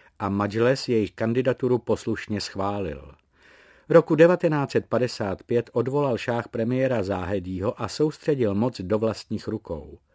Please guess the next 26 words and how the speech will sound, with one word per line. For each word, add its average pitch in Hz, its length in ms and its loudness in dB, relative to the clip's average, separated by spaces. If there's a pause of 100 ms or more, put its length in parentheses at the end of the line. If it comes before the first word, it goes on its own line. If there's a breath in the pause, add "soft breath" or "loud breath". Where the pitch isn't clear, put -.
(480 soft breath)
Mossadekova 123 760 2
Národní 98 480 0
fronta 113 340 -4
byla 101 200 -2
rozpuštěna 131 760 -4 (380 loud breath)
a 92 160 0
sympatizanti 135 840 -2
strany 117 380 -4
Tudé 107 500 0
tvrdě 92 440 -2
pronásledováni. 76 1120 -8 (1000 soft breath)
Národní 151 540 4
informační 139 800 0
a 101 80 -8
bezpečnostní 131 800 -2
služba, 113 380 -2
fungující 123 680 -2
od 113 120 0
roku 104 240 -4
devatenáct 113 560 -2
set 113 140 -8
padesát 98 500 -6
sedm 113 280 -2
pod 104 160 -6
názvem 101 460 -4
Savak, 101 460 -4